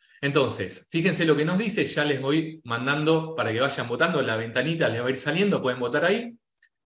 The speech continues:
Dice, "De acuerdo al nuevo Código Civil del año dos mil quince, ¿a partir de qué edad un adolescente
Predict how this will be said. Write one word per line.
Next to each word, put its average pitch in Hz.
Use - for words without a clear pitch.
Dice, 156
"De 147
acuerdo 208
al 180
nuevo 190
Código 175
Civil 143
del 117
año 143
dos 143
mil 185
quince, 214
¿a 139
partir 170
de 160
qué 151
edad 110
un 160
adolescente 196